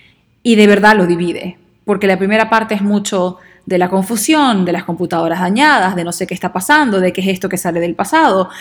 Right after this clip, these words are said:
de que estoy volviendo a hacerlo, editando, ta, ta, ta, ta. Pero la segunda parte,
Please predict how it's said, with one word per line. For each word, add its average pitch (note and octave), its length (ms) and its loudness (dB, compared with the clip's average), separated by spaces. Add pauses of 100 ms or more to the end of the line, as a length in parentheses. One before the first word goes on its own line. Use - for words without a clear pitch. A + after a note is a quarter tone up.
(180)
de G3 180 2
que G3+ 240 -2
estoy G#3 220 0
volviendo A3+ 480 2
a - 20 2
hacerlo, F3 480 -2
editando, G#3 760 0
ta, B3 120 -4
ta, B3 100 -6
ta, - 100 -20
ta. - 200 -4 (880)
Pero A#3+ 140 2
la A#3 100 2
segunda C#4+ 420 0
parte, F#3 540 -2